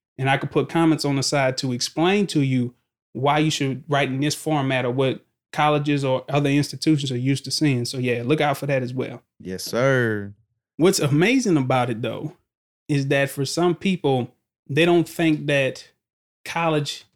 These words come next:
Speaker 1: is best for them, but they never tried it. That makes sense?
Speaker 2: Mm-hmm.
Speaker 1: So what I would recommend, like, I tell everybody, if I was to do it over again, community college. Because you could,
Speaker 2: Absolutely.
Speaker 1: you could get all of the, I call them extended high school classes.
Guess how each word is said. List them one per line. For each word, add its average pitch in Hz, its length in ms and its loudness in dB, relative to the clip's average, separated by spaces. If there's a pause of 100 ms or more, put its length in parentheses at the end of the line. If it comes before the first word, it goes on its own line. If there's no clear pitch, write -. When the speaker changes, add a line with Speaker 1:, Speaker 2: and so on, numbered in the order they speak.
(140)
Speaker 1:
is 143 140 0
best 147 280 2
for 123 140 -6
them, 131 540 0 (580)
but 156 120 0
they 156 80 2
never 165 220 2
tried 139 340 -2
it. - 120 -16 (380)
That 135 120 0
makes 143 180 0
sense? 170 300 0 (460)
Speaker 2:
Mm-hmm. 101 460 -6 (180)
Speaker 1:
So 147 180 0
what 135 180 0
I 175 120 2
would 202 160 4
recommend, 151 680 2
like, 135 160 0
I 135 100 4
tell 180 200 -2
everybody, 143 260 2
if 135 40 -2
I 151 80 2
was 175 100 0
to 190 60 -6
do 180 160 2
it 175 60 0
over 208 240 0
again, 214 320 0 (240)
community 143 380 4
college. - 500 -10 (500)
Because 139 380 2
you 202 180 2
could, 208 120 4
Speaker 2:
Absolutely. 101 360 0
Speaker 1:
you 220 80 4
could 190 220 0
get 180 300 2 (280)
all 175 220 4
of 165 140 0
the, 160 260 4
I 156 120 2
call 185 220 2
them 165 100 4
extended 180 480 0
high 180 260 -2
school 165 300 2
classes. - 640 -2